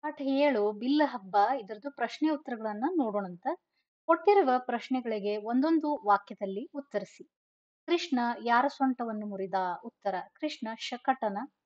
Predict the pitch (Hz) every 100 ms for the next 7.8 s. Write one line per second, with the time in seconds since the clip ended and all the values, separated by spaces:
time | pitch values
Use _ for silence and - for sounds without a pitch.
0 | _ _ _ _ _ _ _ 285 302 302
1 | 240 214 262 330 240 202 190 196 190 180
2 | _ _ _ _ _ - 330 - 320 254
3 | 190 175 - 302 294 349 349 349 277 254
4 | 240 233 - 233 240 202 214 285 269 220
5 | 208 214 208 202 185 185 185 180 220 -
6 | 190 180 - 254 277 262 247 226 208 196
7 | 196 208 - 185 202 285 320